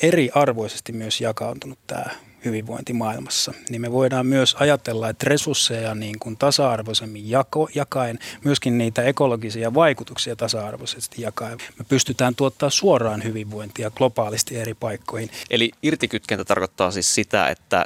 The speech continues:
Speaker 2: talouskasvu kytkettäisiin irti siitä, että samaan aikaan ei tulisi lisää ympäristöongelmia. Siitähän on kyse.
Speaker 1: Kyllä.
Speaker 2: Joo, eli talous voi kasvaa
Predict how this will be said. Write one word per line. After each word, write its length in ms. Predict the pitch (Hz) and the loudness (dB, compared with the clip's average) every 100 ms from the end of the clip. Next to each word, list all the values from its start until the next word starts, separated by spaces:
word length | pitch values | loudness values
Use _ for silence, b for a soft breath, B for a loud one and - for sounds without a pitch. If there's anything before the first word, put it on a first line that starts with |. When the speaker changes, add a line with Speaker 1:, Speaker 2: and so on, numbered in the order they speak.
| - | 0
Speaker 2:
talouskasvu 960 | - 113 110 95 - 95 90 - 92 - B B - _ | 2 4 4 2 -2 -2 -2 -4 -6 -6 B B -20 _
kytkettäisiin 840 | - 107 - 101 - 101 101 101 95 | -10 -6 -4 -4 0 2 2 0 -2
irti 300 | 113 107 92 | -2 -2 -2
siitä, 480 | - 104 98 - 95 | 0 2 0 0 -2
että 240 | - - - | -4 -4 -2
samaan 300 | 98 95 80 | 0 0 0
aikaan 340 | - 85 78 | 0 0 2
ei 180 | 90 82 | 2 0
tulisi 300 | 92 - 85 | -2 -2 0
lisää 300 | 82 87 78 | 2 2 0
ympäristöongelmia. 880 | 92 - - - 85 85 - - - _ | -2 -4 -6 -6 -6 -6 -6 -8 -8 _
Siitähän 320 | - - 85 | -8 -8 -8
on 60 | - | -10
kyse. 180 | - - _ - | -12 -14 _ -12
Speaker 1:
Kyllä. 280 | - 120 110 B B B 104 | -6 -6 -8 B B B 0
Speaker 2:
Joo, 220 | 87 - - - | 0 0 -6 -4
eli 140 | 104 95 | -2 2
talous 320 | 110 110 - | 4 4 0
voi 100 | 110 | 0
kasvaa 480 | 113 - 107 95 | 0 4 4 4